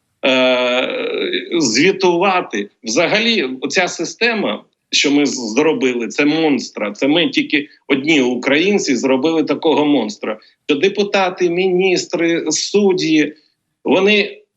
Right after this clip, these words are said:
два-три місяці на рік разом з помічниками займаються не державною діяльністю,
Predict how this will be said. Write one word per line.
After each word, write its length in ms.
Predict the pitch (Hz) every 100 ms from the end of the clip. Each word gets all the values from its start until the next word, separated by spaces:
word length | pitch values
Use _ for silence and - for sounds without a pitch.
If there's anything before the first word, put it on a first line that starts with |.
| -
два-три 640 | 107 143 190 185 180 175
місяці 560 | 165 190 170 160 - 156
на 180 | 156 170
рік 360 | 214 208 135 131
разом 420 | 147 156 147 143
з 60 |
помічниками 840 | - 156 151 - 165 156 180 170 139
займаються 640 | 143 147 165 165 143 143
не 140 | 139
державною 680 | 151 156 143 185 208 202 170
діяльністю, 800 | 139 135 117 107 101 - -